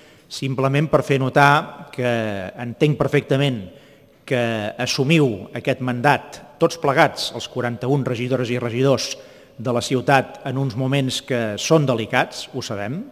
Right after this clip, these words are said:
Són uns moments, eh, complicats en molts sentits. Hi ha molta gent confosa, molta gent, eh, desconcertada, molta gent fins i tot desesperançada, és veritat.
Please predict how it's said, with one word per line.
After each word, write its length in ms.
Són 200
uns 200
moments, 460
eh, 240
complicats 640
en 60
molts 280
sentits. 500
Hi 100
ha 60
molta 320
gent 200
confosa, 680
molta 340
gent, 320
eh, 460
desconcertada, 1500
molta 260
gent 220
fins 180
i 60
tot 200
desesperançada, 920
és 180
veritat. 580